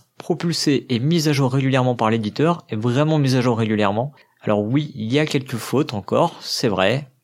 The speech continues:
mais sincèrement, le nombre de fautes n'est pas non plus mirobolant. Deuxième bonne nouvelle, il y a un tutoriel et celui-ci est d'excellente facture. C'est Vlada Jvatil en personne qui vous explique comment jouer à son jeu,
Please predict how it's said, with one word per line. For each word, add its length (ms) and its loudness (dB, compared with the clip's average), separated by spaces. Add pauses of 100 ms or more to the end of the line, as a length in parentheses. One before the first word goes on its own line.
(120)
mais 540 -2 (180)
sincèrement, 640 2
le 100 2
nombre 320 2
de 80 2
fautes 300 -2
n'est 180 -6
pas 240 0
non 300 -2
plus 180 -6
mirobolant. 600 0 (520)
Deuxième 440 2
bonne 200 0
nouvelle, 440 2 (420)
il 100 0
y 100 2
a 80 4
un 60 0
tutoriel 720 0
et 80 -2
celui-ci 520 -2
est 40 2
d'excellente 640 -2
facture. 440 -4 (220)
C'est 200 -4
Vlada 340 2
Jvatil 400 0 (100)
en 120 2
personne 360 0
qui 140 -8
vous 260 0
explique 460 -4
comment 320 2
jouer 180 2
à 60 4
son 180 -2
jeu, 200 0